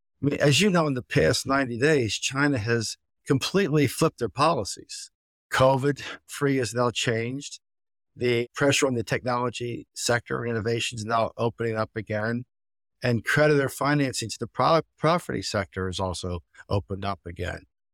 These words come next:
So yes, they're in an ec-, economic downturn. Forget the numbers that are public. Nobody believes them anyway, but they're, it's either slow or negative. And then fundamentally, these things have changed. The reason I mentioned that, the question is,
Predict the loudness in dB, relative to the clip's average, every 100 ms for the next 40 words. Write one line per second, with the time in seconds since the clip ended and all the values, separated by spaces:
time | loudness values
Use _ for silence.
0 | _ 0 4 4 4 2 4 2 0 0
1 | 0 -4 -8 -6 -4 -4 -4 -4 -6 -6
2 | -4 -2 -2 -2 -2 -2 -6 -8 -4 -4
3 | -4 -6 -6 -4 -6 -6 -8 -8 -4 -4
4 | -4 -6 -4 -4 -4 -8 -8 -8 -6 -6
5 | -4 -4 -4 -4 -4 -4 -6 -4 -4 -4
6 | -8 _ _ _ 0 2 2 2 4 4
7 | 6 4 2 2 0 -6 -10 -10 -14 _
8 | -10 -8 -8 -2 -2 0 2 4 4 2
9 | 0 -4 -4 -4 -4 -6 0 0 0 -6
10 | _ _ _ _ 0 4 4 4 2 2
11 | 0 0 -2 -4 -10 _ -14 -4 0 2
12 | 2 -2 0 0 0 -2 -6